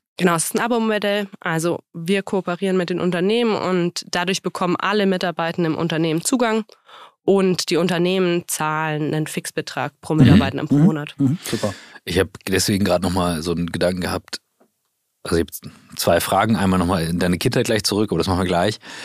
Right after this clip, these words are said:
Speaker 3: Ähm, zum Thema Entstigmatisierung, weil das Michael so schön in die Intro reingenommen hatte und ich mich da gerade verstolpert hab, ähm, beim Lesen. Ähm, du hattest es gerade im Nebensatz gesagt, sechsundfünfzigtausend Lehrkräfte Bayern.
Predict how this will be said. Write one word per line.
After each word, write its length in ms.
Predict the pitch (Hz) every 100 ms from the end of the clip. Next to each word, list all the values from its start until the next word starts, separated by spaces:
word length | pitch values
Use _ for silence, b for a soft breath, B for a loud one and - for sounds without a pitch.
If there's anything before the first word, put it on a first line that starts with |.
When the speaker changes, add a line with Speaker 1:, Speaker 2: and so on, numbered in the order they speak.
| B -
Speaker 3:
Ähm, 420 | 95 90 87 95 _ _
zum 160 | - 98
Thema 400 | 101 101 92 87 - _ _
Entstigmatisierung, 1300 | - 107 113 - 98 - 95 95 85 95 82 76 78
weil 100 | 82
das 140 | 82 82
Michael 240 | 87 95
so 100 | 85
schön 300 | 82 95 92
in 100 | 87
die 140 | 82 85
Intro 240 | 104 95
reingenommen 500 | 85 87 92 90 90
hatte 200 | 92 95
und 100 | 80
ich 120 | 85 -
mich 100 | -
da 120 | 85
gerade 180 | 80 80
verstolpert 500 | - - 85 82 -
hab, 200 | 85 B B B B -
ähm, 180 | - 82
beim 140 | 82 85
Lesen. 420 | 87 101 87 131 B B B -
Ähm, 460 | - 90 87 87 - _ _ _ _
du 120 | 95
hattest 180 | 92 123
es 120 | 101
gerade 180 | 95 95
im 60 | 87
Nebensatz 440 | 95 95 82 -
gesagt, 440 | 73 76 73 -
sechsundfünfzigtausend 1040 | - - 98 - 90 - - - 87 87 87
Lehrkräfte 520 | 90 - 90 - 80
Bayern. 380 | 80 170 160